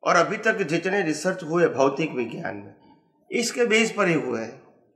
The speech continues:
ये पांच तत्वों के base पर ही हुए हैं। और जो आध्यात्म है, आध्यात्म विज्ञान,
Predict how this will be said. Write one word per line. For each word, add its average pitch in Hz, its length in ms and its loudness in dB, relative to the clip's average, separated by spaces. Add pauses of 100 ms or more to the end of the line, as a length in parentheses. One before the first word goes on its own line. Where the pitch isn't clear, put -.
(200)
ये 160 40 -10
पांच 190 320 6
तत्वों 185 240 -2
के 190 120 2
base 175 240 4
पर 180 120 4
ही 202 160 0 (300)
हुए 120 120 0
हैं। 98 240 -12 (1800)
और 240 300 4
जो 233 160 2 (180)
आध्यात्म 156 640 2
है, 117 380 0 (1500)
आध्यात्म 170 580 4
विज्ञान, 120 560 -4